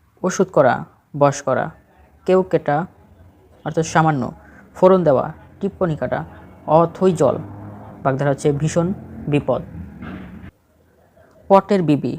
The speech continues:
সুসজ্জিত। আস্তা কুড়ের পাতা, নীচ ব্যক্তি। পালের গোদা, দলপতি। ব্যঙ্গের সর্দি, অসম্ভব ঘটনা। ধামাধরা, তোষামোদকারী। মাসি মারা কেরানি, অর্থাৎ,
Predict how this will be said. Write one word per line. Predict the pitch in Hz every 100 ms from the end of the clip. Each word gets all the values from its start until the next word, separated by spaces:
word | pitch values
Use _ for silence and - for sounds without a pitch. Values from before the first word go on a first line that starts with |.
| -
সুসজ্জিত। | - 185 165 156 143 143 131 147 - _ _ -
আস্তা | 175 - 175
কুড়ের | 165 156 147
পাতা, | 147 135 131 156 -
নীচ | 160 151 -
ব্যক্তি। | 151 135 - 135 151 _ -
পালের | 156 160 165 170 - _ _
গোদা, | 143 135 127 - -
দলপতি। | 143 139 131 - 165 - _ -
ব্যঙ্গের | 143 135 139
সর্দি, | - 135 156 131 - _ -
অসম্ভব | 147 156 143 135
ঘটনা। | - 143 139 127 165 _ _ _ -
ধামাধরা, | 139 156 165 147 127 156 _ _ -
তোষামোদকারী। | 156 151 143 - 131 170 - _ _ _ -
মাসি | 156 156 -
মারা | 170 156 139 180 - -
কেরানি, | 165 147 127
অর্থাৎ, | 135 139 147